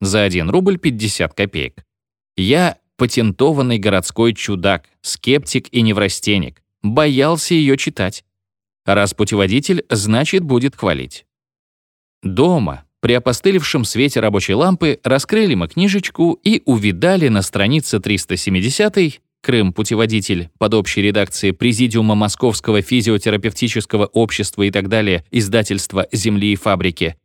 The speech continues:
буквально о Коктебеле такое. Причиной отсутствия зелени является крымский сирокко,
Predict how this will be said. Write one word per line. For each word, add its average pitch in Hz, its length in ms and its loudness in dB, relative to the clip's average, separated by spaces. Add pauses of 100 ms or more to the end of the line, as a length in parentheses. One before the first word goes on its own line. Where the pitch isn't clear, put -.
(240)
буквально 139 600 2 (100)
о 135 100 2
Коктебеле 120 640 -2
такое. 65 500 -6 (800)
Причиной 175 480 2
отсутствия 156 500 0
зелени 123 440 0
является 104 720 0
крымский 104 540 0
сирокко, 156 600 -2